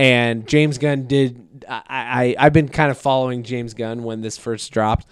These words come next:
and he didn't confirm or deny that. So I could definitely see that. I don't know. I, I'm just, I, I love, I love the vibe of this movie. Like, it's gonna be, f-, I think it's gonna be funny. I really like, like, <laughs> John,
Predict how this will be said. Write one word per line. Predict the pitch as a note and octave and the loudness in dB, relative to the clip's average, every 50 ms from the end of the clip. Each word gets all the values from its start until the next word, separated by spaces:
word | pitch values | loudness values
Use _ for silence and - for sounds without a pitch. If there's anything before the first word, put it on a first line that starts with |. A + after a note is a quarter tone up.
| _ - - _ _ _ _ _ - | _ -20 -20 _ _ _ _ _ 0
and | C3 C3 B2 | 2 2 4
he | C3 D3+ D3 C#3+ | 4 2 2 2
didn't | C3 B2+ D#3 D3 C#3 C#3 C#3 B2 | 4 4 6 6 6 4 0 -2
confirm | - D3+ C3 A#2+ - C3+ B2+ B2+ B2 B2 | -2 -2 -2 -2 0 0 2 2 2 4
or | A#2 A#2+ A#2+ A#2 | 6 6 6 6
deny | A#2 A2 A2 A2 A2 A#2 | 4 2 4 4 4 4
that. | A#2 B2+ C3 C#3 C#3 | 6 6 6 6 6
So | - - D3 | 4 4 6
I | C#3 C#3+ D3 | 6 6 6
could | C#3 D3+ C#3+ C3 | 4 0 -4 -2
definitely | C3 C3 C3 B2+ C3 C3 B2 | -2 -2 -2 -2 -4 -6 -8
see | A2+ - - B2 B2 | -8 -8 -8 -6 -4
that. | B2 C3 C3+ C#3+ D3 - - _ _ _ _ _ _ _ _ _ _ _ | -4 -2 -2 -2 -2 -4 -6 _ _ _ _ _ _ _ _ _ _ _
I | A3+ A#3+ | 6 8
don't | A3+ A#3 | 10 10
know. | A#3 F#3 B2+ | 10 8 8
I, | D#2 - D3+ E3+ - B2+ | 6 4 4 2 4 6
I'm | F3+ F#3+ G3 | 6 8 10
just, | G3 G3+ G3 F#3 - | 10 10 10 10 6
I, | D#3 E3 D#3+ | 2 2 2
I | C3+ C3+ D3 | 4 2 2
love, | D3+ D3+ D3 D3+ D#3 D#3+ E3+ F3+ F#3 F3 D#3+ D3+ - - - - - - - - - - - - - | 2 2 4 6 10 10 12 12 10 8 6 0 -6 -12 -18 -20 -20 -20 -20 -20 -20 -20 -20 -2 2
I | D#3+ E3 | 4 6
love | F3 F#3+ G3 F3+ F3 | 8 8 8 6 6
the | F3+ E3+ | 0 0
vibe | C#3 D3+ C#3+ D3+ D#3 D3+ | 0 0 0 0 0 0
of | D3 C#3 | -2 -4
this | C3 A2+ - | -6 -6 -8
movie. | C3 B2+ A#2+ A#2 A#2 A2+ | -8 -6 -6 -4 -4 -4
Like, | A#2 A#2+ B2+ | -4 -4 -4
it's | C3+ C#3+ - - | -4 -6 -4 0
gonna | E3+ D#3+ D#3 | 0 2 4
be, | D3+ D#3 D3+ | 4 4 2
f-, | C#3+ - - - _ | 2 0 -6 -8 _
I | - C#3 C3+ | 2 4 4
think | - D#3+ D3 D3+ | 6 6 6 6
it's | C#3+ - | 6 4
gonna | D#3 D3+ | 2 4
be | D3 C#3+ | 4 2
funny. | - D3 C#3 C3 C3 C3 C3 B2+ - - - - _ - _ _ - | 4 4 4 4 4 2 0 0 -4 -8 -18 -20 _ -20 _ _ 2
I | C3+ | 2
really | C3 C3 C#3+ D#3 D#3+ E3+ E3 E3 | 4 6 6 8 8 8 8 6
like, | D#3+ D#3 D3+ D3+ C3+ | 6 6 4 4 2
like, | D3 C#3+ C#3 C3 | 0 0 0 -2
<laughs> | |
John, | - - - | -6 -8 -8